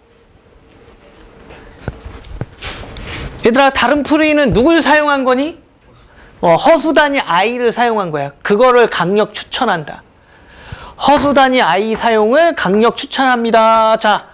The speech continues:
그래서 너희들은 그냥 그런 계산 문제는 무조건 누굴 사용한다? 허수 단위 I를 사용해서 계산을 하시고요. 어, 그럼, 야, 여기서 이런 반문을 묻는 애들이 있잖아. "아, 선생님, 그러면 이거 안 외워도 되겠네요?"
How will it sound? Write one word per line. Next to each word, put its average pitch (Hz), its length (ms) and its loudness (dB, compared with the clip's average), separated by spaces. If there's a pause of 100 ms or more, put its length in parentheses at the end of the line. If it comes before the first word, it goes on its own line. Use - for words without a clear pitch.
(420)
그래서 220 200 2
너희들은 233 460 2
그냥 240 260 0
그런 240 240 -2
계산 226 340 0
문제는 240 640 0 (120)
무조건 214 440 0
누굴 214 300 2
사용한다? 240 600 2 (640)
허수 294 300 2
단위 254 280 2
I를 185 460 0
사용해서 240 460 0
계산을 185 400 2
하시고요. 262 840 2 (600)
어, 277 300 2 (400)
그럼, 247 380 -2
야, 247 180 2
여기서 294 300 2
이런 262 280 2
반문을 294 800 0
묻는 262 340 2
애들이 277 260 2
있잖아. 214 320 -2
"아, 247 160 2
선생님, 294 320 -2
그러면 262 240 0
이거 233 380 2 (320)
안 196 180 0
외워도 320 260 0
되겠네요?" 285 640 0